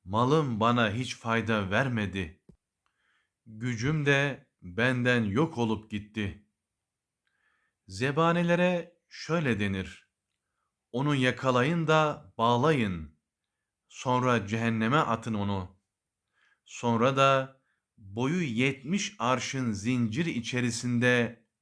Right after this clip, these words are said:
onu oraya sokun. Çünkü o büyük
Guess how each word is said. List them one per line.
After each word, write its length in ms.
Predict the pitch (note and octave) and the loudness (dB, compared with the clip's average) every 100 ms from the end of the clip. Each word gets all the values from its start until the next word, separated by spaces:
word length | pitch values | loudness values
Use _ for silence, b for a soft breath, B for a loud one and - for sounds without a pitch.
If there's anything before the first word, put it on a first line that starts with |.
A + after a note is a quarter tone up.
| - | -8
onu 260 | A2+ D3 | -4 -2
oraya 420 | D3+ A2 A#2 A2 G2+ | 0 2 2 2 0
sokun. 640 | - C#3 C3+ G2 E2 - _ - _ _ _ _ _ _ _ _ | -6 -8 -6 -8 -8 -14 _ -20 _ _ _ _ _ _ _ _
Çünkü 400 | - C#3+ D3+ C#3+ | -10 -6 -4 -4
o 560 | C3+ A#2+ D3+ E3 E3 - _ _ _ - | -2 2 4 4 0 -6 _ _ _ -14
büyük 360 | A#2 D3 F#3+ | -6 -4 -4